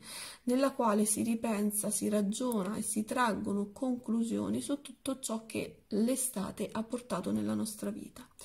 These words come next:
Abbiamo ancora la bocca che, mm, percepisce la dolcezza dei frutti da poco mangiati e con la voglia.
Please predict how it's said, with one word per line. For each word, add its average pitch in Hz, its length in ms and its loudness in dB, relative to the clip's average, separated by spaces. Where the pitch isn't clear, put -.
Abbiamo 233 400 4
ancora 302 600 2
la 220 180 2
bocca 277 560 0
che, 214 400 6
mm, 208 500 2
percepisce 254 1200 0
la 226 240 4
dolcezza 226 760 2
dei 220 160 2
frutti 262 640 -4
da 214 200 4
poco 240 320 0
mangiati 214 800 2
e - 540 -4
con 226 180 2
la 233 100 4
voglia. 208 720 6